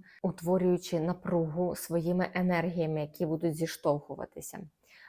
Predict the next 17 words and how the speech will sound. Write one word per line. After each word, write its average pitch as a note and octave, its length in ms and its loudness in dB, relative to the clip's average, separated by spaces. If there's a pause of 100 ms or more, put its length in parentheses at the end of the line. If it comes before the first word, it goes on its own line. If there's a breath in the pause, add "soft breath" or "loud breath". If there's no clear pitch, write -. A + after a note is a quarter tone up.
Марс — B3+ 420 0
це F#3 180 2
планета F3+ 800 -2
війни, F3 720 0
агресії, F3+ 840 0
а F3 100 2
Плутон — G#3+ 560 -2
це F3+ 140 -8
планета E3+ 560 -4 (300 soft breath)
влади, E3+ 640 2
трансформації, F#3+ 1300 -2
але F3+ 220 0
також E3+ 440 -4 (100)
і E3+ 260 -4
смертей G3 520 -4
та F3+ 220 -6 (100)
криз. D#3+ 440 -2